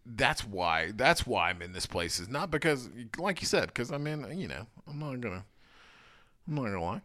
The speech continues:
I do have some, you know, I, I got stuff to offer, but, uh, I don't have as much as I probably used to back in the day after, you know, years of emotional torment, but I still got stuff to offer, but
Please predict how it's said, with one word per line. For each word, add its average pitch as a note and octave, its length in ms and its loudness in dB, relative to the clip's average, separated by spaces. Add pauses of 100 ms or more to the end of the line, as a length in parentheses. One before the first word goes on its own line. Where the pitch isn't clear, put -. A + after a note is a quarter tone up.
(140)
I - 100 0
do C3+ 180 0
have G2 160 0
some, F2 240 -8 (280)
you C#3+ 140 -4
know, F2+ 200 -6 (100)
I, D#3+ 120 -4 (140)
I E3 60 -4
got F#3 160 2
stuff - 280 4
to C#2+ 100 0
offer, - 400 0
but, F2+ 260 0 (260)
uh, - 40 -14 (300)
I G#2 80 -6
don't F#2 200 -6
have G2 160 -6
as F2+ 100 -12
much F2 220 -8
as E2+ 60 -6
I D#2 40 -6
probably E2+ 260 -6
used E2 220 -8
to E2+ 60 -10
back D2+ 220 -4
in C#2+ 80 -8
the C#2+ 60 -8
day G2+ 280 -4
after, E2 440 -4
you F#2 100 -8
know, E2 280 -6 (100)
years E2 320 -4
of D2+ 100 -8 (280)
emotional F2 480 -8
torment, F#2 520 -8
but E2 260 -2
I D3+ 100 -6
still F#3 160 -2
got B2 160 -4
stuff F2 240 -2
to E2 60 0
offer, F#2+ 300 -2
but F2+ 300 -2